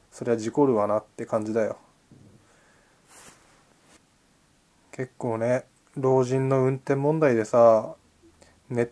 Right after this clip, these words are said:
トで声を荒げてる人たちがいるじゃん、なんか。もう声荒げてても解決しないからな。もうさっさと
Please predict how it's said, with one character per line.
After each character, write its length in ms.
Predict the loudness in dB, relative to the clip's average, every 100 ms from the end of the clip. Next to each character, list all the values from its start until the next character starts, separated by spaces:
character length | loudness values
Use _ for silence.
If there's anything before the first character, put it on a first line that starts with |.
| _
ト 100 | -2
で 80 | -2
声 260 | 4 6
を 140 | 6 4
荒 160 | 4
げ 100 | 4
て 120 | 0
る 60 | -4
人 180 | -4 -10
た 80 | -8
ち 80 | -6
が 160 | -6
い 80 | -4
る 120 | -4
じ 80 | -2
ゃ 100 | -2
ん、 80 | -2
な 100 | -4
ん 60 | -4
か。 240 | -8 -10 -18 _ _ _ _ _ _ _ _ _ _ _ _
も 120 | -10 -10
う 40 |
声 260 | 0 4 6
荒 260 | 8 6
げ 120 | 6
て 100 | 2
て 140 | -4 -4
も 180 | -6 -6
解 200 | -4 -2
決 200 | -4 -8
し 120 | -6
な 100 | -4
い 60 | -2
か 80 |
ら 100 | -2
な。 220 | 0 -4 -6 -14
も 160 | -12 -12
う 40 |
さ 140 | -6 -8
っ 20 |
さ 200 | -2 -2
と 260 | 0 -4